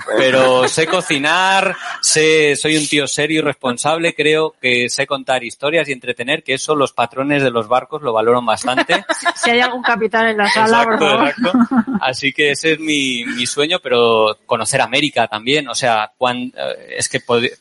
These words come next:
Speaker 1: podemos sacar aquí una lista enorme de, de viajes soñados. Recorrer África por la otra costa, porque subimos por la costa atlántica, y, pero nos queda toda la, la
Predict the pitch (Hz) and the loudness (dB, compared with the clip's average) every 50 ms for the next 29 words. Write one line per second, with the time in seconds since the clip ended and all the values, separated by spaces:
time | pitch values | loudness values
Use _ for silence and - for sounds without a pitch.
0 | _ _ 117 110 110 113 120 131 127 - 139 131 - 135 143 147 131 - 139 135 | _ _ -2 -2 -2 0 -2 -2 -2 -2 -2 0 0 2 2 2 0 -2 -6 -6
1 | 135 131 127 127 127 - - - 151 151 127 117 120 127 131 131 139 147 147 139 | -6 -4 -4 -4 -6 -6 -4 -2 -2 -2 -2 -2 -4 -4 -4 -2 -2 -2 0 2
2 | 131 120 117 107 104 101 107 107 104 107 113 113 - - 127 131 131 - - 135 | 2 2 2 0 -2 -2 -4 -4 -2 -2 -2 -4 -4 -4 -6 -6 -6 -6 -8 -8
3 | 120 120 135 151 143 113 - - 123 120 - 123 120 127 127 135 131 - - 139 | -4 -4 -2 -2 -2 -4 -6 -8 -10 -4 -2 0 0 2 2 2 0 0 -4 -2
4 | - 143 135 - 131 123 120 117 110 113 - 110 107 - - 160 - - - 127 | -2 -2 -2 0 -2 0 0 0 0 0 -2 -4 -2 -2 -2 -2 -2 -2 -4 -4
5 | 117 - - 113 - - 110 - - - 110 113 117 123 117 - - 120 120 113 | -4 -4 -8 -14 -12 -10 -10 -10 -10 -8 -8 -6 -4 -6 -6 -4 -2 0 0 0
6 | - 120 110 - 127 117 - 120 127 127 131 - 139 - 165 170 190 190 _ _ | -2 -6 -8 -6 -6 -6 -4 -4 -6 -6 -6 -8 -8 -4 -2 -2 -2 -4 _ _
7 | - - - - - - _ _ _ - 110 110 107 104 - - 101 104 104 101 | -20 -20 -20 -20 -20 -20 _ _ _ -10 -8 -6 -6 -6 -6 -6 -4 -4 -4 -4
8 | 101 - _ 104 104 104 98 - - 110 120 127 - 143 143 135 131 120 113 110 | -6 -8 _ -4 -4 -2 -2 -2 0 0 0 0 0 0 2 2 2 2 2 0
9 | 107 104 101 98 98 98 101 101 101 - - - - 104 101 101 98 98 98 101 | 0 2 0 0 -2 -2 -4 -6 -8 -10 -12 -12 -6 -4 -2 0 0 0 -2 -4